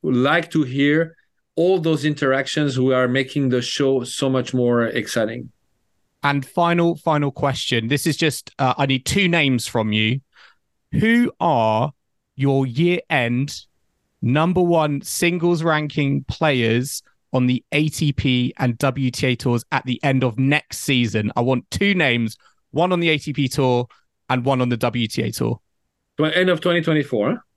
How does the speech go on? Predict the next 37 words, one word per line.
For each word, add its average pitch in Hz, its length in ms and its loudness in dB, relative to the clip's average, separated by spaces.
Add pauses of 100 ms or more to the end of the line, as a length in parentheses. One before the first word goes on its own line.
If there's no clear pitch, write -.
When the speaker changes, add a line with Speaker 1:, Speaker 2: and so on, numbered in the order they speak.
(140)
Speaker 2:
Yes. - 420 -4 (1600)
Speaker 1:
Um, 113 840 2 (1000)
Speaker 2:
I 117 60 0
know 127 120 4
it's 123 240 0
a 143 60 -2
very 147 280 2
tough - 320 -4
question, 117 440 -4
but 110 100 -4
it's, - 140 -2
it's 117 180 0
one 147 180 2
we 143 140 2
ask, 131 360 -2 (380)
it's 123 140 -2
one 151 180 2
we're 147 80 2
asking 143 340 -2
our 120 100 0
guests - 280 -2
at - 80 -6
the 117 80 0
moment. 110 440 2
Uh, 113 220 0
I'm 120 220 0
really 135 200 2
curious 123 320 -2
to - 40 -8
see 110 200 -2
who 110 60 2
you're 113 140 0
gonna 113 160 -2
say. 113 340 -2 (400)
Speaker 1:
Uh, 139 440 2
Novak 156 300 2
Djokovic, 165 440 0